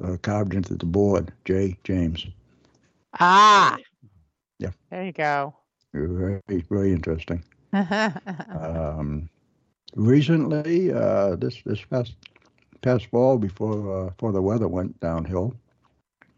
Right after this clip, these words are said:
Speaker 1: we were getting, uh, a lot of activity. We're having, uh, nails thrown around, um, that board, and there was, there's a crutch up in the attic that's fallen over several times by itself.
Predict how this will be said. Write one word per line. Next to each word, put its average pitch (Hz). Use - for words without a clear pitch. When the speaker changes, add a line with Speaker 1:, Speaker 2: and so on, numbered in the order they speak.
Speaker 1:
we 95
were 90
getting, 98
uh, 82
a 85
lot 98
of 101
activity. 95
We're 92
having, 90
uh, 80
nails 95
thrown 90
around, 92
um, 71
that 98
board, 98
and 87
there 92
was, 85
there's 82
a 80
crutch 107
up 90
in 90
the 87
attic 92
that's -
fallen 87
over 82
several 85
times 82
by 78
itself. 82